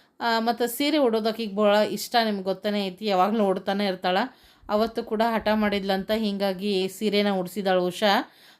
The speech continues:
ಮತ್ತು ಆರತಿ ಬೆಳಗಕ್ಕೆ ಅವ್ರ ದೊಡ್ಡಮ್ಮ ಪೂಜಾ ಆಕಿಗೆ ಹೆಲ್ಪ್ ಮಾಡಕತ್ತಾಳು, ಸಕ್ರೆ ಗೊಂಬೆ ಬೆಳಗ-, ಬೆಳಗಸಾಕತ್ತಾಳು ಮಗಳ ಕೈಲಿಂದ, ನೋಡ್ತಾ ಇರ್ಬೋದು. ಮತ್ತು ನಮ್ಮ ಪುಟಾಣಿ ಬೆಳಗಿದ ತಕ್ಷಣನ ಸಕ್ರೆ ಗೊಂಬೆನೂ ಟೇಸ್ಟ್ ನೋಡಕತ್ತಾಳ ನೋಡ್ರಿ ಸ್ನೇಹಿತರೆ.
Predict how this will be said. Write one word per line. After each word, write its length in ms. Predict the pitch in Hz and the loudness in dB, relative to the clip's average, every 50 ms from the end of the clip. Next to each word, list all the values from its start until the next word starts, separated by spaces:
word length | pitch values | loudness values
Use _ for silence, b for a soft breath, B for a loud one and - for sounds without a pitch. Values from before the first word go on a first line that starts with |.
| B - | B -4
ಮತ್ತು 280 | 214 214 208 - 202 196 | -4 -4 0 0 0 0
ಆರತಿ 220 | 202 202 - 302 | 0 -2 -6 -4
ಬೆಳಗಕ್ಕೆ 460 | 254 254 240 226 226 226 220 226 233 | 0 2 2 2 2 0 -2 -2 -2
ಅವ್ರ 160 | 226 226 220 | -2 -2 -2
ದೊಡ್ಡಮ್ಮ 480 | 196 185 190 185 185 190 196 196 196 196 | 0 0 -2 0 0 0 0 0 -2 -2
ಪೂಜಾ 680 | 196 - 214 214 208 190 233 233 214 208 214 233 - _ - | -4 -2 -2 -2 0 2 2 4 4 2 0 -2 -6 _ -14
ಆಕಿಗೆ 280 | 202 196 208 202 190 | -12 -8 -8 -6 -2
ಹೆಲ್ಪ್ 260 | 196 202 202 214 214 214 | 0 0 0 0 0 -2
ಮಾಡಕತ್ತಾಳು, 720 | 202 196 196 196 196 180 185 175 180 190 226 262 b b b b b b b - | -2 -2 -2 -2 -4 -4 -2 -2 -2 -2 -2 -4 b b b b b b b -4
ಸಕ್ರೆ 280 | - 220 208 - 214 220 | -4 -4 -2 0 -2 0
ಗೊಂಬೆ 320 | 208 208 202 202 196 196 | 0 0 0 0 0 0
ಬೆಳಗ-, 400 | 190 190 180 180 185 180 180 185 | 2 2 2 4 4 2 0 2
ಬೆಳಗಸಾಕತ್ತಾಳು 840 | 185 180 180 185 185 196 - 208 185 190 190 - 180 175 180 180 190 | 2 2 2 2 0 0 -2 -4 -4 -4 -4 -2 -2 0 0 0 0
ಮಗಳ 260 | 196 185 175 185 196 | 0 0 0 0 -2
ಕೈಲಿಂದ, 440 | 185 - 202 190 180 180 180 180 180 185 | 0 0 0 0 0 0 0 0 0 0
ನೋಡ್ತಾ 400 | 190 185 180 180 180 - - 208 | 0 0 0 -2 -2 -2 0 0
ಇರ್ಬೋದು. 680 | 196 202 196 175 170 180 180 170 170 190 233 285 B B B B B B B B B 214 | 0 2 0 0 0 0 0 0 0 -2 -2 -2 B B B B B B B B B -4
ಮತ್ತು 240 | 208 214 214 214 | -4 -4 -2 -2
ನಮ್ಮ 200 | 190 202 247 254 | -2 -2 0 0
ಪುಟಾಣಿ 420 | 262 302 262 269 240 240 233 233 233 | -2 -2 0 2 2 2 2 0 0
ಬೆಳಗಿದ 360 | 208 214 190 190 190 226 214 - | 2 2 2 2 0 -2 -4 -4
ತಕ್ಷಣನ 440 | 214 208 - - 214 196 196 196 202 | -6 -6 -6 -4 -4 -2 -2 -2 -4
ಸಕ್ರೆ 340 | 202 214 208 - 208 208 | -4 -6 -8 -4 -4 -4
ಗೊಂಬೆನೂ 680 | 196 202 202 196 196 190 190 196 196 190 185 123 - _ - | -2 -2 -4 -2 -2 -2 -2 -2 -2 -2 -2 -4 -8 _ -8
ಟೇಸ್ಟ್ 280 | - 202 202 202 - 214 | -4 -4 -2 -2 -2 -2
ನೋಡಕತ್ತಾಳ 520 | 185 175 175 170 - 185 180 - 175 180 196 240 | 0 0 0 0 -2 -4 -2 -2 0 0 2 2
ನೋಡ್ರಿ 360 | 233 202 175 170 170 170 180 | 2 0 0 0 0 -2 -4
ಸ್ನೇಹಿತರೆ. 480 | 170 - - 180 170 160 165 165 185 | -8 -6 -6 -6 -6 -6 -4 -2 -2